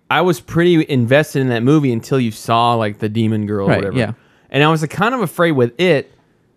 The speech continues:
Speaker 1: uh, going into it, like, you know, he's gonna be real cool seeing him creepy, you know, pop up here,
Speaker 2: Right.
Speaker 1: pop up there. But the second he becomes, like, an actual character and starts talking more and has scenes, I felt like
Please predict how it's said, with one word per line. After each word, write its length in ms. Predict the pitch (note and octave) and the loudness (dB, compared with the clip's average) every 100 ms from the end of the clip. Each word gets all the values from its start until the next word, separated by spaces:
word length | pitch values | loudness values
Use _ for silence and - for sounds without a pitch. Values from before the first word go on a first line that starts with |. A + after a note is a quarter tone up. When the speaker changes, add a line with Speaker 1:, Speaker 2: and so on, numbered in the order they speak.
| _ _ _ _ _ | _ _ _ _ _
Speaker 1:
uh, 400 | - B2 A#2+ A2+ | 0 2 4 2
going 320 | A2+ B2+ C#3 C3+ | 0 2 4 4
into 280 | F3 F#3+ | 2 4
it, 120 | B2+ A2+ | 4 2
like, 360 | A#2 A2 - _ | 0 -2 -6 _
you 140 | C#3 B2+ | -2 0
know, 380 | A2+ G#2+ G2+ - _ _ _ | 0 -2 -6 -10 _ _ _
he's 300 | A#2+ F3 F3 | -2 0 0
gonna 160 | F#3+ | 0
be 120 | F3+ D#3 | 2 2
real 200 | F3 D#3+ | 4 2
cool 380 | - F#3+ F3 | 0 0 2
seeing 260 | C3 - D3+ | 0 0 0
him 120 | B2 | -2
creepy, 360 | G#2+ E3+ D#3+ A2 | -2 -2 -2 -2
you 180 | G#2 G#2 | -4 -6
know, 80 | |
pop 260 | G2+ C3 A#2+ | -4 -2 -2
up 140 | B2 | -2
here, 140 | B2 G#2+ | -2 -2
Speaker 2:
Right. 100 | C#3+ | -2
Speaker 1:
pop 80 | A2 | -2
up 100 | G2+ | -6
there. 180 | G#2+ F2 _ - - | -10 -10 _ -14 -4
But 120 | B2+ | -2
the 60 | |
second 380 | B2+ - E3 D#3+ | -2 0 0 0
he 140 | C#3 C3 | 0 0
becomes, 480 | A#2 - C3 B2 | -2 0 0 0
like, 140 | A#2 A2 | -2 -2
an 100 | A2 | -4
actual 300 | A2 A2 G2 | -6 -8 -14
character 560 | - A#2+ B2 A#2+ C#3 | -2 0 0 0 0
and 220 | B2+ A2 G2+ | 0 -4 -6
starts 280 | - G#2 | -6 -8
talking 360 | - A#2+ A#2 A#2+ | -4 -2 -2 -4
more 280 | A#2 A#2 A#2 | -2 -2 -2
and 200 | G#2+ G2 - | -4 -10 -12
has 260 | A#2 A#2+ A2 | -6 -6 -6
scenes, 580 | - C#3+ C#3+ C#3+ D3+ - _ _ _ _ _ _ _ _ - | -4 0 0 0 -4 -8 _ _ _ _ _ _ _ _ -4
I 120 | B2+ | -4
felt 340 | A#2 - D#3 D#3 | -4 0 2 4
like 240 | C3 A#2 | 2 0